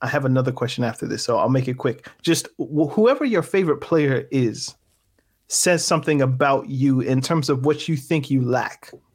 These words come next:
So if your favorite player is Cristiano Ronaldo, does that mean that, like, the arrogance that he shows is something that you wish you had in your life? So then you're attracted to players who give off something that you feel like you don't have.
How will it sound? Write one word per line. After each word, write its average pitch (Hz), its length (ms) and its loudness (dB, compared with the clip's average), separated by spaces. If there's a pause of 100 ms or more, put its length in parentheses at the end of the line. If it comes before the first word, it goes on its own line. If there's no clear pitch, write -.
(880)
So 175 260 2
if 180 180 0
your 302 100 2
favorite 233 340 0
player 185 340 2
is 147 220 -2
Cristiano 156 540 -2
Ronaldo, 131 600 0 (640)
does 226 240 0
that 233 220 0
mean 196 260 2
that, 160 320 -2
like, 143 220 -2
the - 180 -2
arrogance 175 520 0
that 147 160 -2
he 156 100 0
shows 156 460 0
is 139 220 -2
something 165 280 0
that 139 140 0
you 151 160 -2
wish 160 240 0
you 151 100 0
had 139 320 0
in 143 200 0
your 127 160 2
life? 147 460 -2 (800)
So 160 140 0
then 147 220 2
you're 151 180 4
attracted 156 880 -2
to 143 120 -4
players 143 560 0
who 156 160 0
give 143 320 0
off 135 220 2
something 147 480 -2
that 117 140 0
you 139 120 -2
feel 147 420 2
like 131 260 0
you 143 80 -2
don't 131 340 0
have. 127 420 -2